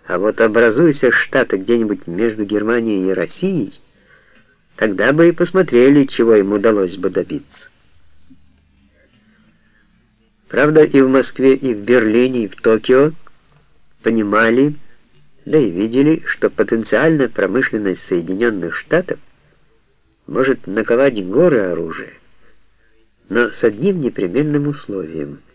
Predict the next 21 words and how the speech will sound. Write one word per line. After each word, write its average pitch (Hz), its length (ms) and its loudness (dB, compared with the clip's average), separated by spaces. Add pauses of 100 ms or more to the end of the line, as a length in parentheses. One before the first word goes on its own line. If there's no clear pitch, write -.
(600)
если 165 500 0
на 139 140 2
него 117 200 0
найдётся 110 680 0
покупатель. 143 640 -6 (960)
Программа 180 480 0
вооружений 135 720 0
Соединённых 135 640 0
Штатов 147 320 -2
Америки, 143 460 0
ставшая 117 480 -2
лёгкой 107 420 0
добычей 107 480 0
почти 104 360 -4
всех - 300 0
разведок 98 560 -4
мира, 101 440 -4 (1000)
не 135 140 0
воспринималась 185 720 0
серьёзно. 101 680 0 (540)
Во-первых, 135 840 0